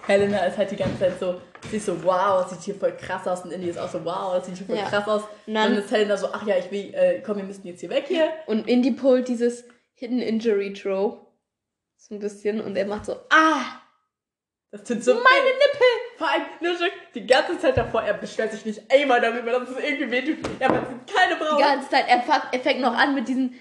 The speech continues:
Speaker 2: mit den Na-, die Nazis da zu ärgern. Und auf einmal tut das weh, oder wie?
Speaker 1: Genau, und dann,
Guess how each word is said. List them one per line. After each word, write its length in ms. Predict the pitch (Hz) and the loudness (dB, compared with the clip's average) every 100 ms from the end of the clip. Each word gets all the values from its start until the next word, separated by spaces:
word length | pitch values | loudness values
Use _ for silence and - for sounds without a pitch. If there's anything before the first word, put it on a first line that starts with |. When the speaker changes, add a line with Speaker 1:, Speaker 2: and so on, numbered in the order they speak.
| - - | -14 -8
Speaker 2:
mit 120 | 233 | -2
den 100 | 240 | 0
Na-, 120 | 233 233 | 2 0
die 140 | 247 | 2
Nazis 420 | 247 247 - 320 | 4 4 4 2
da 140 | 240 226 | 0 -2
zu 140 | 247 | 0
ärgern. 420 | - 202 202 240 320 - 359 392 | 2 2 2 0 -2 -4 -4 4
Und 80 | 262 | 6
auf 100 | 262 | 6
einmal 320 | 262 311 403 370 | 6 4 4 0
tut 140 | 370 320 | -2 -6
das 140 | 277 | -6
weh, 140 | 285 320 | -4 -4
oder 200 | 220 190 | -4 -6
wie? 120 | 220 | -8
Speaker 1:
Genau, 320 | 247 240 208 | -4 -2 -2
und 140 | 220 220 | 0 2
dann, 200 | 254 | 2